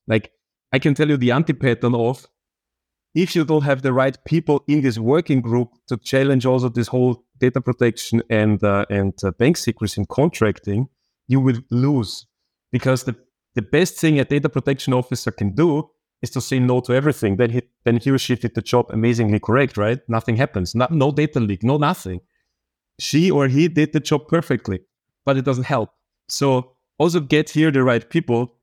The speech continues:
Um, otherwise you will not, uh, overcome these, these blockers, because everything is a challenge or a full stop sign. But I need people to say, "You tell me how it goes and you don't tell me no." And this was also very important to learn in our first data product.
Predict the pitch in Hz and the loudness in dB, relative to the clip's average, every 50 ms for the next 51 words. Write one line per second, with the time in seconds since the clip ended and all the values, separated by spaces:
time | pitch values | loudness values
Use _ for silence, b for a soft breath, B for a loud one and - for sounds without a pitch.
0 | _ _ - 127 123 120 120 120 123 - 120 120 120 123 117 117 117 110 113 101 | _ _ -4 -2 0 0 0 0 0 0 0 0 2 2 2 2 2 2 2 0
1 | 117 120 110 110 113 110 113 110 104 _ - 113 110 110 113 117 110 101 113 117 | 0 0 0 2 2 2 2 0 -2 _ -4 -2 -2 -2 0 -2 -2 0 0 -2
2 | - - 113 107 107 101 107 - - - - - - 123 117 - - 95 90 - | 0 0 0 0 0 0 -2 -6 -6 -12 -10 -6 -4 -4 -4 -2 -4 -8 -8 -8
3 | 117 - 117 123 139 160 175 165 - 143 139 135 131 107 107 98 - - 151 156 | -6 -2 0 0 2 2 2 0 2 0 0 0 0 -2 -4 -4 -4 -2 0 2
4 | 180 160 127 131 151 - - - _ _ _ _ _ _ _ _ _ _ - 143 | 2 2 2 0 -2 -4 -6 -14 _ _ _ _ _ _ _ _ _ _ -4 -2
5 | 127 135 139 143 139 131 - - 135 127 - - - 151 131 - - 117 98 92 | 0 2 2 2 0 0 0 0 -2 -2 -2 -2 -2 -2 -2 -2 -2 -2 0 0
6 | 92 92 90 _ _ _ _ - 110 117 131 160 160 143 135 - - 131 131 - | -2 -4 -6 _ _ _ _ -6 -2 0 2 2 2 2 0 -2 -2 -2 0 0
7 | 131 117 - - 120 - - 123 117 117 113 113 - _ _ _ _ _ _ _ | -2 -6 -4 -4 -6 -4 -2 -2 0 0 -2 -4 -6 _ _ _ _ _ _ _
8 | _ _ _ _ _ _ _ - 107 135 151 151 - 151 135 139 131 123 120 - | _ _ _ _ _ _ _ -4 0 0 0 0 0 0 2 2 2 0 0 0
9 | - 170 170 147 127 - - - 104 101 107 120 - - - 117 117 123 120 120 | 0 0 2 2 0 -2 -2 -2 -2 0 0 -2 -4 -4 -2 0 2 2 2 2
10 | 120 110 - 123 113 113 107 110 110 113 117 110 98 92 90 90 _ _ _ _ | 2 0 0 0 0 2 2 2 2 2 2 0 -2 -4 -8 -12 _ _ _ _
11 | _ _ _ _ _ _ _ _ _ _ _ _ _ _ _ _ - 123 117 104 | _ _ _ _ _ _ _ _ _ _ _ _ _ _ _ _ -4 -2 -2 -2
12 | - - 131 135 131 - 139 127 120 127 123 113 120 113 117 113 113 113 - 123 | 0 0 0 0 0 0 0 0 2 2 2 2 2 2 2 0 0 0 -2 -2
13 | 113 107 - 113 101 - - - 117 113 107 110 110 107 107 107 104 104 101 98 | -2 -2 -2 -4 -6 -4 -2 0 2 2 4 4 2 2 2 2 2 0 0 0
14 | 98 - - 107 98 - - 110 98 - 101 - 95 90 90 95 - _ _ _ | -2 -2 -4 -4 -4 -2 -2 -4 -2 -4 -4 -6 -6 -6 -6 -8 -12 _ _ _